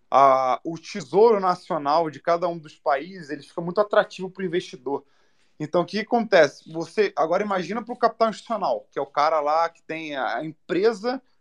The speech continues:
que tá botando milhões e bilhões de reais, de dólares em investimento. O que que vo-, você acha que esse cara vai preferir colocar dinheiro aonde?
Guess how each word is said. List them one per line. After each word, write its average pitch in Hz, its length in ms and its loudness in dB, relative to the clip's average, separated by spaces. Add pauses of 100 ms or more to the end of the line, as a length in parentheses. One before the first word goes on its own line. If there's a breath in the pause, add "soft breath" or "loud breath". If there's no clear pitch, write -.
que - 60 -20
tá 160 140 0
botando 180 580 -4
milhões 180 640 -4
e 190 40 -8
bilhões 175 580 -4
de 147 160 -6
reais, 151 460 4
de 127 60 -20
dólares 147 460 -2
em 165 60 -20
investimento. 139 580 -14
O - 440 -20
que 208 120 -10
que 196 60 -14
vo-, 214 140 -4
você 147 140 0
acha 196 140 2
que 240 60 -2
esse 202 140 -8
cara 208 200 6
vai 208 100 2
preferir 202 400 -2
colocar 202 340 4
dinheiro 202 220 2
aonde? 147 400 0